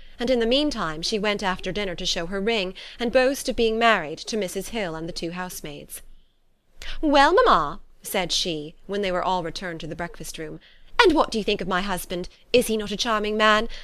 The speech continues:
I am sure my sisters must all envy me. I only hope they may have half my good luck. They must all go to Brighton. That is the place to get husbands. What a pity it is, mamma, we did not all go. "Very true.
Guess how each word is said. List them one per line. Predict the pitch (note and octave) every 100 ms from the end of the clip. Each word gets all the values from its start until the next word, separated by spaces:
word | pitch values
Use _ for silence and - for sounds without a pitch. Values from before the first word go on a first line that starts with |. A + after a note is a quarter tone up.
| - -
I | G4+
am | F4
sure | - D#4+
my | C#4
sisters | C#4 C4+ - A#3+
must | B3+ -
all | - B3 C#4+ C4+
envy | G3+ F#3 F#3+ G3
me. | G3+ G3 - - -
I | C4
only | D#4 G#4 B3
hope | G3 C4+ -
they | A3+
may | A3
have | A3+ B3 A#3
half | B3 D#4 F#4+
my | - E3
good | F3+
luck. | F3+ E3+ - - - -
They | B3+
must | A3+ F#3+ -
all | A#3+ B3+ C4
go | F3+
to | -
Brighton. | - G3+ G3 D#3+ - -
That | F4+ A4+ D#4
is |
the | A3
place | G#3+ F#3 -
to |
get | - -
husbands. | A3 G3 - - F3+ - - - -
What | D#4
a | G#3
pity | - - C#4+
it | C4+
is, | F3+ E3
mamma, | G3 F#3
we | G#3+
did | A#3
not | C4+ C#4
all | D4+ A4+
go. | G#3 - - - - _ _ _ _
"Very | G4+ D#4+ B3 A3+ G#3+ G#3
true. | G#3 - A3+ G#3 G3+